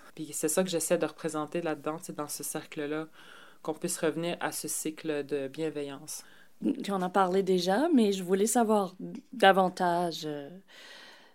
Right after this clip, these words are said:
Speaker 2: ce que tu aimerais, avec cette œuvre, communiquer, j'imagine,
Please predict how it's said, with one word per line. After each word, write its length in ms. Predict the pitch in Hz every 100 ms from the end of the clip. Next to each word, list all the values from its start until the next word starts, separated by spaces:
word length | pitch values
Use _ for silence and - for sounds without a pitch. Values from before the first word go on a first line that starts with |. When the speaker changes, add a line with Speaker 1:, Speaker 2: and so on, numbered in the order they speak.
| _ _ -
Speaker 2:
ce 180 | -
que 580 | - 208 196 196 190 - - -
tu 160 | -
aimerais, 760 | 190 180 175 185 196 190 180 156
avec 240 | 147 180
cette 220 | - 185 165
œuvre, 240 | 165 -
communiquer, 580 | - 233 220 196 190 214
j'imagine, 500 | 190 185 185 190 170